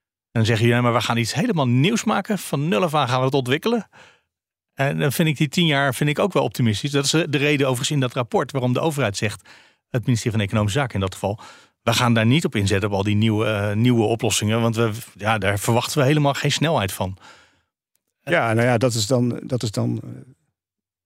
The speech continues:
Speaker 1: Ik, ik,
Speaker 2: ja, ik
Speaker 1: is
Speaker 2: ga
Speaker 1: dat
Speaker 2: toch zeggen, ik vind dat
Speaker 1: Ja.
Speaker 2: vrij naïef natuurlijk, hè. Als je zegt van, "Nou ja, ik, ik, ik moet in twintig dertig moet ik doelen halen, dus ik ga nu geen dingen doen die na twintig dertig iets op kunnen leveren."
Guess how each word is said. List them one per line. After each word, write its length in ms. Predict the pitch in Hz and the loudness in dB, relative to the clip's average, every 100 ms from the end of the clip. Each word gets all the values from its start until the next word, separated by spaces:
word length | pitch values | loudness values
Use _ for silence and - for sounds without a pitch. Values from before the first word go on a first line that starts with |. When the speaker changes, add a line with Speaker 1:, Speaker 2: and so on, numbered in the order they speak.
| _ _ _ | _ _ _
Speaker 1:
Ik, 80 | - | -14
ik, 40 | 123 | -4
Speaker 2:
ja, 200 | 143 160 | 0 2
ik 60 | |
Speaker 1:
is 60 | - | 2
Speaker 2:
ga 60 | 165 | 2
Speaker 1:
dat 100 | 180 | 2
Speaker 2:
toch 120 | 131 | 4
zeggen, 220 | 196 135 | 2 2
ik 60 | 123 | 2
vind 120 | 147 | 2
dat 80 | 135 | 4
Speaker 1:
Ja. 40 | |
Speaker 2:
vrij 120 | 147 123 | 2 2
naïef 300 | 120 165 170 | 2 0 -2
natuurlijk, 300 | - 120 143 | -6 -4 0
hè. 100 | 165 | 0
Als 140 | 147 | 0
je 60 | 147 | 0
zegt 220 | 156 - | -2 0
van, 120 | 143 | 0
"Nou 120 | 147 | 2
ja, 180 | 143 131 | 2 2
ik, 180 | 131 - | 0 -2
ik, 220 | 135 - | -4 -2
ik 140 | - | -2
moet 180 | 120 131 | 0 0
in 100 | 131 | -2
twintig 260 | - 139 127 | 0 0 2
dertig 200 | 139 127 | 0 0
moet 120 | 117 | -2
ik 120 | 107 | 0
doelen 200 | 147 151 | 2 2
halen, 320 | 127 113 110 - - _ | 2 -2 -4 -8 -20 _
dus 160 | 123 | -2
ik 80 | 123 | -2
ga 140 | - 127 | 0 2
nu 380 | 127 131 123 - | 4 4 2 -2
geen 280 | - 143 135 | -2 2 4
dingen 220 | 127 110 | 4 2
doen 120 | 120 | 2
die 100 | 117 | 2
na 160 | 123 120 | 2 0
twintig 260 | 131 117 | 0 -4
dertig 400 | 110 123 104 - - _ _ _ _ _ - | -2 -2 -4 -8 -20 _ _ _ _ _ -6
iets 140 | 139 | -4
op 120 | 147 135 | -2 0
kunnen 220 | 156 117 | 0 0
leveren." 440 | 110 104 107 160 | -2 -4 -8 -10